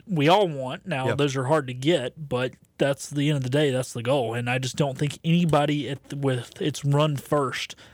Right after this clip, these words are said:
Speaker 1: is ever gonna be that in this league this day and time. You know, it might have worked in the fifties. You know, Otto Graham was a heck of
Speaker 2: But that
Speaker 1: a
Speaker 2: was
Speaker 1: runner.
Speaker 2: before we had, like, gunslinging quarterbacks.
Speaker 1: Exactly.
Speaker 2: So, yeah.
Speaker 1: I mean, Otto Graham could run the football, but
Speaker 2: Yep.
Speaker 1: that was also in the mid fifties.
Speaker 2: Yep. And, uh,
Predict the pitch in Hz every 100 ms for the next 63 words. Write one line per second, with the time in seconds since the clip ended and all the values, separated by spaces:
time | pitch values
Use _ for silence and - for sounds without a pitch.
0 | _ - 147 - _ 156 139 147 139 131
1 | 127 123 120 90 131 123 - 135 127 117
2 | 123 - - 139 139 - 147 123 117 127
3 | 113 113 123 127 147 143 147 139 139 127
4 | 160 143 147 135 - - - - - 131
5 | 120 131 147 139 135 135 143 143 135 135
6 | 131 139 139 160 156 156 160 151 139 139
7 | 131 135 117 107 101 127 131 - 123 104
8 | 101 139 120 98 90 151 131 170 151 135
9 | 135 139 156 170 147 151 143 135 127 135
10 | 127 - 151 139 123 120 - 131 107 156
11 | 135 131 131 127 131 127 123 120 - 123
12 | 135 - - 117 - _ _ _ _ 127
13 | 135 131 131 120